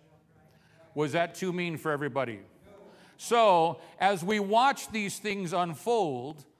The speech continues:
you need not get too excited <laughs> by all the prophecies. 'Cause, like, the eclipse happened. We were supposed to all be in heaven by now.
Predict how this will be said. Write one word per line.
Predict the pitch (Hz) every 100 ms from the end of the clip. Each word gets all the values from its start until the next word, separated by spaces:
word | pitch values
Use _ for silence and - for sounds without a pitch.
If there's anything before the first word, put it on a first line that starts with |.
| _ -
you | 185 240
need | 233 240 247 214
not | 214 214 190
get | 180 190 -
too | - 214
excited | 226 - - 208 185 139 120 135 175 - _ _ _ _ _
<laughs> | 190 - _ _ _ _ _ _ - - -
by | 131 180 180
all | 180 196 190
the | 170
prophecies. | - 196 180 165 - 131 107 113 - - - _ -
'Cause, | 196
like, | 190 214 196
the | 190 196
eclipse | 190 226 262 190
happened. | - 170 151 160 175 190 - _ _ _ _ _ _ _ _ _ _ _ _ _ _ _ _ _ _
We | 143 214
were | 214
supposed | - - 214 208 202
to |
all | 190 196 220
be | 180 208
in | 202
heaven | 170 202 190 180
by | 180 180
now. | 175 175 110